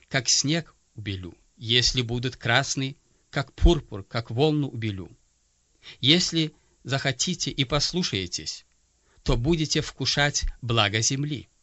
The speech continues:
Исайя один, восемнадцать, девятнадцать. Вот путь обратно к Богу.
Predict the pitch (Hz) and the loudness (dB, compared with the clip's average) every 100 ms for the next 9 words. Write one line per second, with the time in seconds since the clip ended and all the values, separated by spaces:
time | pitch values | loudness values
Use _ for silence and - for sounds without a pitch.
0 | _ - - - 98 98 95 95 104 104 | _ -4 -2 0 -2 -4 -6 -4 -4 -4
1 | 110 - 107 101 95 98 - - - 98 | -8 -6 -4 -4 -6 -8 -12 -12 -10 -10
2 | - 92 85 - - - _ _ _ _ | -10 -12 -10 -12 -12 -14 _ _ _ _
3 | _ _ _ _ _ _ _ - 117 185 | _ _ _ _ _ _ _ -8 -2 -2
4 | 208 - 120 - - - - - 117 113 | -4 -4 -2 -2 -6 -10 -16 -4 -2 0
5 | 113 104 110 104 - 117 120 110 90 | 0 -2 -4 -6 -8 -6 -4 -4 -4